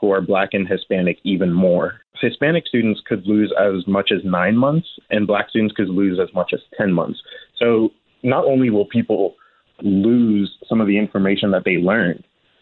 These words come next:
it'll exasperate some of the pre-existing problems that existed in education when it comes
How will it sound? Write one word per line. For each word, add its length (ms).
it'll 380
exasperate 1120
some 160
of 180
the 240
pre-existing 880
problems 600
that 200
existed 720
in 160
education 760
when 180
it 140
comes 180